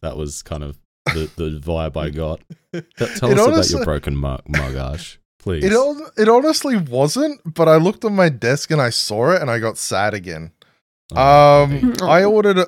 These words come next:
Speaker 2: I ordered a mug. Um, I'm, I'm experimenting with some merch stuff, and I ordered a mug, and it turned up broken. And
Speaker 1: Oh,
Speaker 2: the
Speaker 1: no.
Speaker 2: box was slightly squished,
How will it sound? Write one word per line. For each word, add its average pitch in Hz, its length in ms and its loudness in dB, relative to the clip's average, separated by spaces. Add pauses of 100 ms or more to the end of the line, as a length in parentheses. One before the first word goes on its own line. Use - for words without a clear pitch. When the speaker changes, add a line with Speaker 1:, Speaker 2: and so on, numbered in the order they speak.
Speaker 2:
I 165 160 4
ordered 226 260 0
a 143 100 2
mug. 104 600 -4 (480)
Um, 95 1080 -6
I'm, 98 380 -6
I'm 98 240 -6
experimenting 104 760 -8
with 101 100 -12
some 98 240 -10
merch 92 340 -12
stuff, - 380 -12
and 95 100 -16
I 92 60 -12
ordered 131 320 -6
a 107 60 -6
mug, 104 420 -8
and 95 160 -16
it - 160 -20
turned 117 300 -6
up - 240 -6
broken. 98 560 -10 (800)
And 110 420 -2
Speaker 1:
Oh, 117 60 -8
Speaker 2:
the 120 120 -2
Speaker 1:
no. 117 140 -10
Speaker 2:
box 139 360 2
was 180 180 -2
slightly 147 440 0
squished, - 760 -8